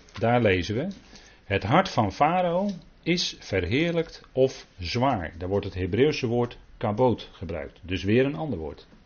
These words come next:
En u weet, het Hebreeuwse woord kabod, hè, daar, daar weet u van, dat betekent heerlijkheid.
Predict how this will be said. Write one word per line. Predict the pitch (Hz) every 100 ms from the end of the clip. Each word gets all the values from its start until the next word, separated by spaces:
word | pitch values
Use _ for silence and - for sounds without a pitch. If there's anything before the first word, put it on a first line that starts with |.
| _ - - _ _ - _ - _ - - - - - - - - - - - - - -
En | 87
u |
weet, | 85 107 117
het | 92
Hebreeuwse | 92 104 107 101
woord | 92 87
kabod, | - 82 82 107 127
hè, | 107 135
daar, | 104 82 78
daar | 82 80
weet | 82 104 104
u |
van, | 92 98
dat | 92
betekent | 85 - 87 90 80
heerlijkheid. | 92 110 113 107 120 135